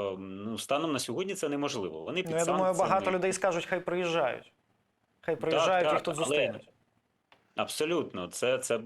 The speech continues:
Speaker 1: абсолютно можливо. Я спостерігаю за думками українців. Я бачу, що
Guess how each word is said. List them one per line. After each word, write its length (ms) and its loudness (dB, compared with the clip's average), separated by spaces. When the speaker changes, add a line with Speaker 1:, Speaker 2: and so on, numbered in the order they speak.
Speaker 1:
абсолютно 500 -2
можливо. 460 -2
Я 160 0
спостерігаю 640 -4
за 100 -8
думками 460 -4
українців. 500 -6
Я 100 2
бачу, 340 -2
що 380 -4